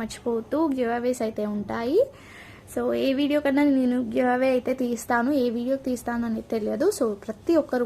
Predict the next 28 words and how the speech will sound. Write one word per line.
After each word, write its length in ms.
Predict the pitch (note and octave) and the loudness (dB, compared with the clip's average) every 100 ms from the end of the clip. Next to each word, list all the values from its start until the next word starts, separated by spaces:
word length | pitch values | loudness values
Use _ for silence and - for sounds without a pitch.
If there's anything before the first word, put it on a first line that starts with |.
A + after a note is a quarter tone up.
| A#3 | 0
కూడా 120 | B3 A#3 | 2 0
లైక్ 160 | A3 - | -2 -4
చేసి 140 | B3+ A#3 | -4 -2
లైక్ 140 | A3 G#3+ | -4 -2
నెంబర్ని 260 | A3+ A3+ A3 A3+ | -2 -2 -2 -2
కామెంట్ 340 | A3 C4+ C4 A#3+ | 0 2 2 2
చేయండి. 380 | A3 G#3 A3 F#4 - - - - - - C4 | 0 -2 -2 -2 -4 -20 -20 -20 -20 -6 2
మీ 100 | C4+ | 2
యొక్క 200 | B3+ - C4 A#3 | 2 0 2 2
లైక్ 360 | A3+ B3+ - D4+ F#4+ B4+ - - - - - - - G#3+ A#3 | 0 -2 0 2 2 0 -10 -20 -20 -20 -20 -20 -10 -4 -2
నాకు 180 | B3+ C4+ - | -2 -4 -6
చాలా 320 | B3 A3+ C#4+ D4 | -4 0 4 4
వాల్యుబుల్. 360 | C4 A3+ G#3+ G#3+ - A3 A#3+ | 2 0 -2 -6 -6 -4 0
మీరు 180 | C4+ C#4 B3 | 2 2 0
ఎన్ని 220 | B3 D4+ E4 B3+ | 0 2 4 2
లైక్స్ 340 | A#3+ C#4 - - - - | 2 -2 -8 -14 -8 -2
చేస్తారో 560 | A#3 A3+ - A#3+ A#3+ E4 D4+ | 0 0 -2 -2 2 2 2
నాది 360 | B3 B3 B3 F#4 C5+ - - - - A#3+ | 2 -2 -2 -4 -6 -14 -18 -20 -8 -6
రికమెండ్లోకి 560 | A#3+ C#4 D4+ D4 C4 A#3 | -2 0 2 2 2 -2
వెళ్ళి, 260 | A3 A#3+ F#4+ A4 - - - | -4 2 2 0 -8 -20 -6
so, 80 | - A#3+ B3 | 0 0 2
వ్యూవర్స్ 360 | C4 E4 F4 C#4 | 4 4 4 2
అనేది 260 | C4 D#4 F#4 - | 2 0 -2 -6
ఎక్కువ 240 | - F4 E4 | -2 4 4
రీచ్ 200 | C#4+ B3 B3 | 4 0 -2
ఉంటుంది. 360 | A3 A3+ G#3 F#3+ - - - - | -2 -4 -6 -8 -10 -20 -20 -12
So, 80 | - C4 C4 - - - | -6 -6 -8 -14 -12 -4
నా 100 | B3 | 0